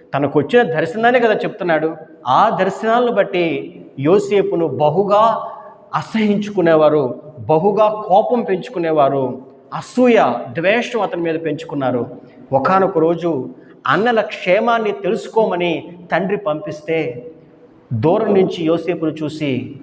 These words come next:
"అదుగో దర్శనాలు, దర్శనాలు చెప్పేవాడు వస్తున్నాడు" అని చెప్పి, అతన్ని పట్టుకుని కొట్టి, తన వస్త్రాన్ని చింపి గోతిలో పడేశారండి.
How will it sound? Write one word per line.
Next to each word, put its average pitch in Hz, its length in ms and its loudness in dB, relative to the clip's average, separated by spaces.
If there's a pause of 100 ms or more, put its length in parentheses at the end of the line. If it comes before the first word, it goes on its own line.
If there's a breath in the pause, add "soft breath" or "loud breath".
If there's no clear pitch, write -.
(140)
"అదుగో 135 580 2 (340)
దర్శనాలు, 156 560 0 (320)
దర్శనాలు 151 420 0
చెప్పేవాడు 175 480 2
వస్తున్నాడు" 190 520 0 (520)
అని 127 120 -4
చెప్పి, 160 420 0
అతన్ని 139 260 0
పట్టుకుని 180 580 0
కొట్టి, 190 720 -2
తన 147 80 -4
వస్త్రాన్ని 196 440 2
చింపి - 840 0 (180)
గోతిలో 165 300 0
పడేశారండి. 123 580 -8